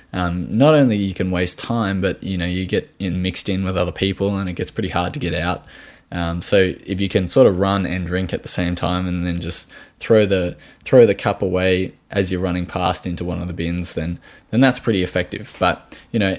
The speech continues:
every, every two and a half Ks after that, I was pretty much taking in water, and it started to get relatively hot and humid as well. So, um, it is winter here in Australia, but it can get quite humid. So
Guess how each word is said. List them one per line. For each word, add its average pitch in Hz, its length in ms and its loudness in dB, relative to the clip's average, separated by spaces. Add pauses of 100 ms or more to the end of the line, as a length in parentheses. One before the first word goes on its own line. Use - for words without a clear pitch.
every, 135 480 6
every 120 440 2
two - 180 -2
and 113 100 4
a 110 40 0
half 101 200 2
Ks 107 320 0
after 87 300 0
that, 90 180 0
I 76 80 -2
was 92 180 -4
pretty 92 260 -2
much 92 220 -6
taking 87 300 -2
in 87 160 -4
water, 147 380 2
and 104 100 -2
it - 140 -4
started 214 400 0
to 151 80 -2
get 120 160 2
relatively 95 480 0
hot - 420 -4 (320)
and 101 160 -2
humid 127 560 2
as 87 160 -4
well. 82 240 2
So, 101 320 2 (340)
um, 107 220 0
it 147 140 2
is 185 200 -2
winter 113 280 2
here 104 200 0
in 92 80 -2
Australia, 92 400 2
but 107 120 0
it - 180 -4
can 180 240 -2
get 165 160 -4
quite 101 240 0
humid. 90 320 -4
So 98 300 2